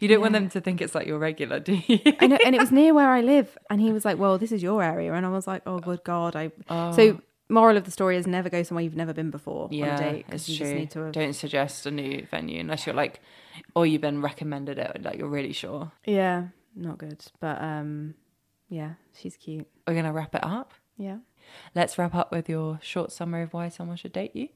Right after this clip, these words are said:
Speaker 2: So if you fancy being my tour guide around London, then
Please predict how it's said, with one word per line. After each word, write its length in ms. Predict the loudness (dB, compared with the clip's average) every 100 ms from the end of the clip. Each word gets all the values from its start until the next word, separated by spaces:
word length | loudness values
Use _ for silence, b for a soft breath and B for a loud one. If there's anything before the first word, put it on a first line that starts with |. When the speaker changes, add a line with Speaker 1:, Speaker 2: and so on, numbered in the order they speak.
| _ _
Speaker 2:
So 520 | -8 -2 0 0 -2 -4 _ _
if 180 | -8 -6
you 80 | -6
fancy 320 | -4 -4 -4
being 200 | -4 -4
my 100 | -6
tour 240 | -6 -6 -6
guide 300 | -8 -8 -10
around 300 | -8 -8 -6
London, 480 | -6 -6 -6 -6 -6
then 400 | -6 -6 -6